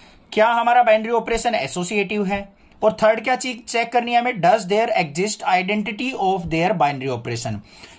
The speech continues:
क्या यहाँ पे इस बाइनरी ऑपरेशन की कोई आइडेंटिटी वैल्यू एग्जिस्ट करती है इनके अंदर,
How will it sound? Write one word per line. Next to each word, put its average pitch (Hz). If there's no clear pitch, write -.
क्या 240
यहाँ 185
पे 226
इस 208
बाइनरी 202
ऑपरेशन 208
की 233
कोई 226
आइडेंटिटी 185
वैल्यू 208
एग्जिस्ट 190
करती 240
है 220
इनके 202
अंदर, 185